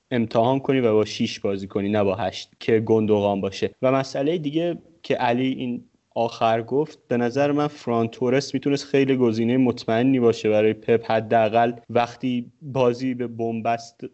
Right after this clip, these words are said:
میرسه واسط می‌تونی خیلی سریعتر این تغییر رو اعمال کنی. ما وقتی قبل بازی صحبت می‌کردیم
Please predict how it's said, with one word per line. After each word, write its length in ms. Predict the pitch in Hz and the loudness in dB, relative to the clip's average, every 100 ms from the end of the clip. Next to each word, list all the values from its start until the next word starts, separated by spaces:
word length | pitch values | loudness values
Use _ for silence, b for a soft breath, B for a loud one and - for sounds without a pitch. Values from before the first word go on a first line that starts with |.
| - | -6
میرسه 420 | 120 113 110 117 | -2 0 -2 0
واسط 500 | 113 110 - 117 120 - _ _ _ 123 | -2 -2 2 2 2 -6 _ _ _ -8
می‌تونی 460 | 123 - 123 123 - | -6 -2 0 -2 -4
خیلی 300 | - 123 127 | -4 -2 -2
سریعتر 500 | - 113 117 117 120 | -2 0 0 2 0
این 160 | 123 123 | 0 -2
تغییر 380 | 113 110 113 | 0 0 0
رو 60 | 113 | 0
اعمال 400 | 117 110 110 107 | 0 -2 -2 -2
کنی. 420 | 107 123 113 127 - | -4 -4 -2 -2 -2
ما 360 | 123 127 143 139 - - | 2 4 2 0 -12 -2
وقتی 280 | 123 123 139 | -2 2 2
قبل 220 | 120 117 | 2 2
بازی 220 | 117 113 | 0 -2
صحبت 520 | - 117 113 110 110 | -6 -4 0 0 -2
می‌کردیم 560 | 120 117 110 113 139 | -4 -2 0 -2 -6